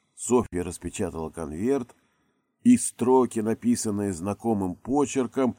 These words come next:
ударили по глазам, и из головы разом вылетели и тревоги, и страх. «Кто это?» спросила Мерцалова, по-прежнему пристально глядя на Софью. «На тебе лица нет. Да что же это за вести ты получаешь?»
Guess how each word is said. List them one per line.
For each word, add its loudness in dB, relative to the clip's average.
ударили 2
по -4
глазам, -4
и 2
из -2
головы 0
разом -2
вылетели -2
и -4
тревоги, 0
и -4
страх. -8
«Кто 2
это?» -6
спросила -6
Мерцалова, -2
по-прежнему -4
пристально -4
глядя -6
на -6
Софью. -8
«На -6
тебе 0
лица -2
нет. -10
Да -2
что -2
же -2
это -6
за 0
вести -4
ты -8
получаешь?» -8